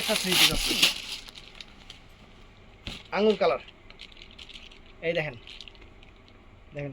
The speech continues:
সুন্দর আঙুর কালার, দেখছেন আঙুর কালারটা কত সুন্দর, আঙুর কালারটা সব কিছু কাশ্মীরি ওয়ার্ক সুতা, আর এই যে সেমি, সেমি সালোয়ার, আর এই যে ফ্রেন্ডস ওড়নাটা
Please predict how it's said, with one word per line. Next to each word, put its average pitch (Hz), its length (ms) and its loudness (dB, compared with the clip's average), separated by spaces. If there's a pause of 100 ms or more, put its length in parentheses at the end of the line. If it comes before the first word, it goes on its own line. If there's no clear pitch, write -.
সুন্দর 170 260 0 (140)
আঙুর 196 220 2
কালার, 156 200 2
দেখছেন 208 240 4 (360)
আঙুর 190 200 0
কালারটা 170 260 0 (100)
কত 208 120 -4 (140)
সুন্দর, 190 240 0
আঙুর 190 180 0
কালারটা 151 280 -2 (580)
সব 220 180 -2 (100)
কিছু 208 180 -2 (160)
কাশ্মীরি 226 460 2
ওয়ার্ক 220 280 6
সুতা, 233 280 4 (580)
আর 170 120 -2
এই 170 60 -6
যে 175 140 -10
সেমি, 214 300 6
সেমি 214 200 0 (100)
সালোয়ার, 240 340 8 (500)
আর 175 120 4
এই 175 60 2
যে - 100 0
ফ্রেন্ডস 180 240 -4
ওড়নাটা 165 300 0